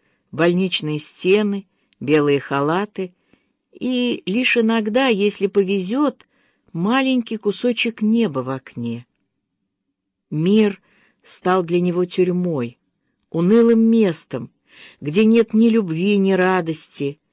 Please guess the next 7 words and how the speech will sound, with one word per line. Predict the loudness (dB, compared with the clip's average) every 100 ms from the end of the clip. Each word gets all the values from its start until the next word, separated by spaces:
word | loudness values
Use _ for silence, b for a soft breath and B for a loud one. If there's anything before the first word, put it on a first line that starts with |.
| _ _ -8
Время | 0 4 4 2
тянется | 0 2 2 0 -4 -4
бесконечно, | -4 -4 -2 -2 0 -2 -2 -4 -6 -10 b b b b b
и | -10
в | -6
какой-то | -6 0 0 2 0
момент | 0 0 0 0 0 -4 _